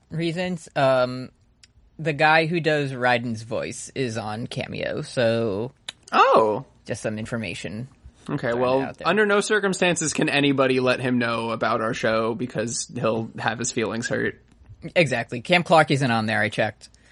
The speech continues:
Speaker 2: Mm-hmm.
Speaker 1: So, uh, looking forward to that if it ever happens. Um, five dollars a month, you get shout-outs at the end of episodes that we always remember to do. You can send in requests to Funpoint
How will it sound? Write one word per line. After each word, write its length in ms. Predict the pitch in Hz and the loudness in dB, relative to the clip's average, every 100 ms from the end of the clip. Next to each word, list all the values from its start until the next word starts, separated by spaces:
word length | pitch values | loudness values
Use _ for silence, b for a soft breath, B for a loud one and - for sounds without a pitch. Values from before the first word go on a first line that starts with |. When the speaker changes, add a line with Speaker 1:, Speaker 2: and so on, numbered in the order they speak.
| b - | b -4
Speaker 2:
Mm-hmm. 220 | 123 - | -2 -2
Speaker 1:
So, 540 | 127 117 107 107 113 - - | -2 0 0 -2 -6 -10 -2
uh, 360 | 107 95 110 110 - _ - - | 0 0 -2 -6 -16 _ -20 -2
looking 220 | 151 127 | 2 2
forward 220 | 110 101 - | 2 0 0
to 60 | |
that 260 | 104 92 - | 0 0 -2
if 120 | - | -6
it 60 | - | -4
ever 140 | - | -2
happens. 420 | 131 - - - B B B B B - | -2 -2 -6 -6 B B B B B -2
Um, 540 | 143 143 143 139 139 - _ _ _ - - | 4 4 4 -2 -6 -8 _ _ _ -8 2
five 160 | 185 | 4
dollars 200 | 170 165 | 4 2
a 40 | 170 | 2
month, 220 | 160 151 | -2 -2
you 60 | 151 | -2
get 160 | 139 | -2
shout-outs 420 | - 139 135 131 | 2 4 4 2
at 80 | 127 | -2
the 100 | 127 | 0
end 120 | 123 | -2
of 80 | 120 | 0
episodes 460 | 117 - - 120 120 | -2 -2 -2 -2 0
that 120 | 90 | -2
we 100 | 117 | 0
always 180 | 123 123 | 0 -2
remember 240 | 123 123 | -2 -2
to 100 | 123 | -2
do. 500 | 120 135 127 131 131 - | -2 0 2 0 -2 -4
You 80 | 123 | -8
can 100 | 123 | -2
send 160 | 135 | 0
in 80 | 120 | 2
requests 560 | 117 113 131 120 - - | 0 2 2 0 -4 -18
to 120 | - 113 | -12 -2
Funpoint 440 | 147 156 123 | -2 0 -2